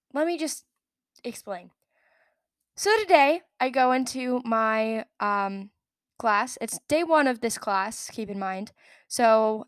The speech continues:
everything's going fine. The teacher starts lecturing, um, talking about the syllabus. You know how first day goes. Silly week. <laughs> As Lauren likes to call it, silly week. Um, we don't really do any real work, except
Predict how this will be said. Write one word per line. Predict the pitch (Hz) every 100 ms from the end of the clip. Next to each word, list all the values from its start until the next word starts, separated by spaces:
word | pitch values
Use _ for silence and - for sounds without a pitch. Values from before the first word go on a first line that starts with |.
| _
everything's | 220 220 240 262 254
going | 254 240 240
fine. | - 285 285 285 285
The | 269
teacher | 254 226 220 214
starts | 202 196 196
lecturing, | - 247 254 247 240 233 233 233 226 _ _ _
um, | - 196 190 196 190 190 _ _
talking | - 202 196
about | 190 -
the |
syllabus. | - 226 214 208 214 -
You | 214
know | 196 196 185
how | - 190 185
first | - 185 -
day | 185
goes. | - - - _ _
Silly | - 220 190
week. | - - _ _ _ _ _ -
<laughs> | 208 -
As | 208 - -
Lauren | 202 196 202
likes | 196 196 -
to |
call | 226 247 226
it, | 240 226
silly | - 370 269
week. | 208 170 - - - - _ _ _
Um, | 196 185 180 185 190 _ _ _
we | 190
don't | 196 -
really | 202
do | 202 196
any | 196
real | 196 196 190
work, | 202 226 233 - - _ _ _ _ _ _
except | 196 - 185 196 -